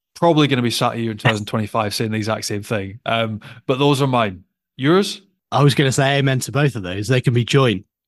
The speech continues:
Speaker 2: resolutions for both of us. We won't achieve them, but we'll aim. The other one is the other half, the better half, has been decluttering, I think, in the first week. She's going to, back to work after maternity leave shortly, and she's been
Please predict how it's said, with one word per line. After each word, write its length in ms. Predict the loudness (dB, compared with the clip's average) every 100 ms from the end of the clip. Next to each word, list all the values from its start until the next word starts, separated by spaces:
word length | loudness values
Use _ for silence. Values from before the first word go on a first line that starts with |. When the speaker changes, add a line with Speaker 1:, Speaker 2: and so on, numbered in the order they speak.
| -6
Speaker 2:
resolutions 680 | -4 -2 -2 -2 -4 -8
for 80 | -6
both 300 | 0 0 0
of 80 | -4
us. 340 | -4 -6 -8 2
We 60 |
won't 220 | 4 4 0
achieve 320 | -2 -4 -4
them, 220 | -10 -10
but 100 | -4
we'll 180 | 0 0
aim. 380 | 0 -2 -8 -8 _ _
The 140 | -2 2
other 140 | 4
one 240 | 4 2 0
is 600 | 0 2 0 -2 -8 -12 _ _ -4
the 200 | 0 2
other 100 | 2
half, 400 | 0 -2 -4 -12
the 80 | -14
better 340 | -10 -10 -10 -4
half, 280 | -2 -2
has 120 | -4 -2
been 420 | 0 2 0 -4 _ -20 -20 _ _ -2
decluttering, 800 | 2 2 2 0 0 -6 -10 -14 _
I 100 | -8
think, 420 | -2 -2 -2 -8
in 180 | 0 2
the 80 | 2
first 280 | 2 0 0
week. 140 | 0
She's 60 | 2
going 180 | 0 0
to, 80 |
back 280 | -2 -4 -4
to 100 | -4
work 260 | -2 -2 -4
after 220 | -8 -6
maternity 420 | -2 2 0 0
leave 180 | 0 0
shortly, 520 | 2 2 2 -4 -6
and 160 | -4 -4
she's 180 | -4 0
been 380 | 0 0 -2